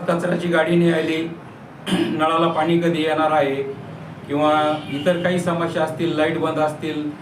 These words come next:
रस्त्याच्या समस्या असतील, या सोडवण्याचा प्रयत्न केला. वेळोवेळी सध्याचे पालकमंत्री माननीय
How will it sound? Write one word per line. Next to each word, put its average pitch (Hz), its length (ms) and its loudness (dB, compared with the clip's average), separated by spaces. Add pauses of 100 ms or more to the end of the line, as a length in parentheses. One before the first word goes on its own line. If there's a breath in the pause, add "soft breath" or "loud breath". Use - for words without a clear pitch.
(240)
रस्त्याच्या 170 440 0
समस्या 160 440 -4
असतील, 147 460 -4 (440)
या 151 100 2
सोडवण्याचा 170 520 2
प्रयत्न 175 440 0
केला. 151 340 0 (460)
वेळोवेळी 175 840 2 (280)
सध्याचे 165 360 0
पालकमंत्री 170 920 2 (560)
माननीय 160 460 0